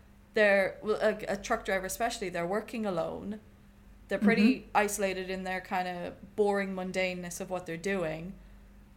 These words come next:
Speaker 1: and they're still trying to maintain their relationships at home from a distance. So I felt all of that.
Speaker 2: Yeah, he's like fifo, fly in, fly out, mining workers,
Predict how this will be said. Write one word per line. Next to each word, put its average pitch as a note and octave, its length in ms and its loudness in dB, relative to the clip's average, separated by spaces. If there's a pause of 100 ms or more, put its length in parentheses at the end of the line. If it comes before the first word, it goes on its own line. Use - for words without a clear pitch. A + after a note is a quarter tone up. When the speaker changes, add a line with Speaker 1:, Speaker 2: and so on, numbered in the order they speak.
Speaker 1:
and G3+ 160 2
they're G3 80 2
still G#3 200 0
trying G#3 200 -2
to G3 40 -2
maintain F#3 420 -4
their F#3 140 -2
relationships F3+ 580 -4
at F#3 80 -4
home F#3 220 -6
from F3 160 -12
a F3+ 40 -10
distance. - 720 -10 (1000)
So - 140 -6
I F#3+ 120 2 (180)
felt G#3+ 360 4
all E3 180 -2
of D#3+ 60 -10
that. - 280 -6 (920)
Speaker 2:
Yeah, G3 240 2
he's E3+ 180 0
like D#3 160 -2
fifo, F#3+ 460 0 (160)
fly E3 260 2
in, E3 140 0
fly D#3+ 260 2
out, E3+ 280 4
mining D#3 340 0
workers, D#3 560 -2